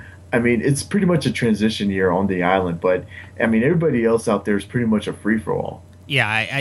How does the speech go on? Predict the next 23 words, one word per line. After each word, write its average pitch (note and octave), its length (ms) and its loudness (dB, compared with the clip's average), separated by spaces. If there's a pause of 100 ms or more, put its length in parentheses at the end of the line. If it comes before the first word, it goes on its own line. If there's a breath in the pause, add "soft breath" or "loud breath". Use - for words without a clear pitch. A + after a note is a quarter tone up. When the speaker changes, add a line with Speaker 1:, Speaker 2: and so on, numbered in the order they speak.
(140)
Speaker 2:
yeah, D#3 320 -2
I'm, E3+ 160 2
I D#3+ 120 2
agree C3 300 4
with A2 180 -2
you. A2+ 100 0
Hawaii A#2+ 380 4
is A2 100 0
probably A#2 240 0
the G#2+ 140 -4
exception A2+ 580 0
of G#2+ 140 -2
the G#2+ 80 -4
whole A2 200 -2
division. G#2+ 600 0 (320 loud breath)
Um, A2 240 -2
even C3 300 0
Jackson A2 420 -2
would G#2+ 120 -4
agree G#2+ 320 -4
with G#2+ 200 -6
you. G#2+ 220 -2
Uh, G#2+ 480 -4